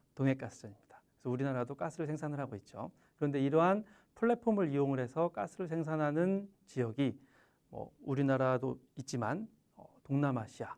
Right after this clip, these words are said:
그다음에 중동, 그다음에, 어, 북해 지역, 그다음에 걸프 오브 멕시코 지역, 전 세계에 걸쳐서 고루 분포가 되어 있고, 최근에는, 어, 이제 아프리카, 서아프리카와 동아프리카까지 가스전이 넓어지고 있기 때문에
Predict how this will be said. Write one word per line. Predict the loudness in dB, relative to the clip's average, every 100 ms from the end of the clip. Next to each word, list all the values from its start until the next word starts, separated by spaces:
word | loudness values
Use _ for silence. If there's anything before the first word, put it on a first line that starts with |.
| _
그다음에 | -12 -10 -4 -4
중동, | -4 -4 -4 -4 -8 -12
그다음에, | -12 -12 -6 -4 -4 -8 -20 _ _
어, | -20 -20
북해 | -8 -8 -2 -2
지역, | -2 -4 -6 -6 _
그다음에 | -10 -8 -6
걸프 | -6 0 2 4
오브 | 2
멕시코 | 2 -8 -12
지역, | -12 -12 -20 _ _ -6
전 | 0
세계에 | 2 4 4
걸쳐서 | 2 -2 -4 -8
고루 | 0 0
분포가 | 2 -6 -4 -6
되어 | -4 -8
있고, | -10 -4 -4 -4 -18 -20 -20 _
최근에는, | 0 2 4 4 4 4 4 4 2 -2 -6 -4
어, | 2 2 2 -2
이제 | -6 -4
아프리카, | -4 -4 -4 -6 -10 -12
서아프리카와 | 2 4 4 0 -4 2 2
동아프리카까지 | 4 0 0 -4 -6 -6 -2 -4 -4
가스전이 | -10 -8 -6 -4 -6 -14 _ _
넓어지고 | 2 4 4 0 -2
있기 | -4
때문에 | -10 -10 -4 -6